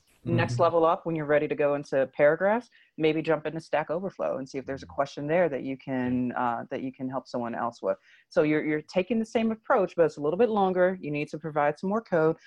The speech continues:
Speaker 1: but it's more of what we call in teaching scaffolding. So that you're starting small, working your way up. Then after that, I would recommend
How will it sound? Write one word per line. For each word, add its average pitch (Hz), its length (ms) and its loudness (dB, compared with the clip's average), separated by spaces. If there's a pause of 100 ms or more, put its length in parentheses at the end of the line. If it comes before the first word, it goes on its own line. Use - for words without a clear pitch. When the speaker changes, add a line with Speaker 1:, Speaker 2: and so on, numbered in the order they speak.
(180)
Speaker 1:
but 151 100 4
it's 156 180 0
more 151 320 2
of 143 100 -2
what 147 180 2
we 143 100 -4
call 135 360 0
in 131 100 -4
teaching 131 340 -8
scaffolding. - 800 -6
So 135 220 -4
that 135 100 0
you're 123 160 -2 (120)
starting 143 380 -2
small, 175 460 2
working 147 300 0
your 160 80 0
way 170 180 6
up. 143 180 2 (460)
Then 170 640 2
after 151 320 -2
that, 160 520 4
I 147 100 4
would 147 160 -2
recommend 143 540 -2